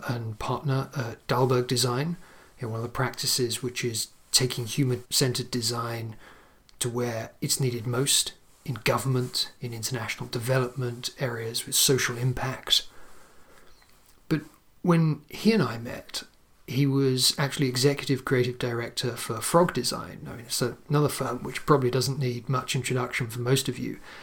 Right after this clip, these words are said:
And Robert came to our Mex conference back in May two thousand and nine to talk about this work that he was involved with using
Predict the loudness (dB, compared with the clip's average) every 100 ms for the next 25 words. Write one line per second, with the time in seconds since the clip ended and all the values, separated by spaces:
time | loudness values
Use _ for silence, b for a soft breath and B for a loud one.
0 | B B B B -4 2 4 4 2 -2
1 | _ _ -20 -20 -2 6 8 8 4 4
2 | 6 4 2 2 4 2 2 0 -2 -4
3 | -6 -6 0 2 0 -2 -6 -6 -2 -2
4 | -2 -6 -6 0 4 4 4 2 2 0
5 | -2 -2 -2 0 0 0 -4 -12 -14 -20
6 | _ -4 -2 0 0 -2 -4 -4 -6 -6
7 | -2 0 2 0 -2 -4 -4 -2 -4 -4
8 | -6 -6 -8 -4 -4 -4 -6 -10 B B
9 | B B -2 2 0 0 -6